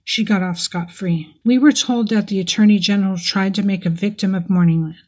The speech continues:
and their freedom of religion. We were told in many speeches that Sri Donato was fighting for freedom of religion of all churches in California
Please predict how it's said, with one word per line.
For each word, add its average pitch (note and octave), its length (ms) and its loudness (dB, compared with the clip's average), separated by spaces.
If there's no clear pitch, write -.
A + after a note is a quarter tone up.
and G#3+ 140 10
their F#3+ 120 2
freedom A3+ 540 2
of G3 220 -2
religion. F3+ 500 -2
We G3 140 4
were F#3 120 -2
told G3+ 360 2
in F#3 220 4
many A3 240 8
speeches F#3 560 -4
that F3+ 160 -8
Sri G#3+ 220 -2
Donato G3 380 0
was F3 220 -2
fighting A3 540 0
for A#3+ 200 -6
freedom A#3+ 460 0
of A3 160 -6
religion A#3+ 680 -2
of G#3+ 280 0
all A#3 320 0
churches G3 540 -2
in F#3 140 0
California E3+ 760 -2